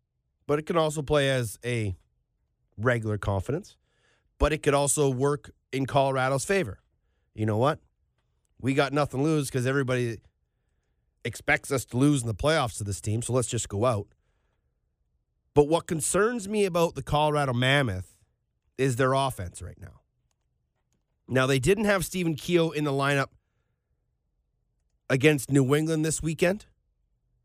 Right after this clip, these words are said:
Uh, they will have him for the game against Toronto in two weekends' time and expect him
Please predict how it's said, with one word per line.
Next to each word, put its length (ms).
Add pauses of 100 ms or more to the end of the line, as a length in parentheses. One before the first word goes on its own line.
(680)
Uh, 140
they 160
will 240
have 260
him 60
for 120
the 100
game 200
against 320
Toronto 400
in 140
two 240
weekends' 440
time 360
and 200
expect 440
him 180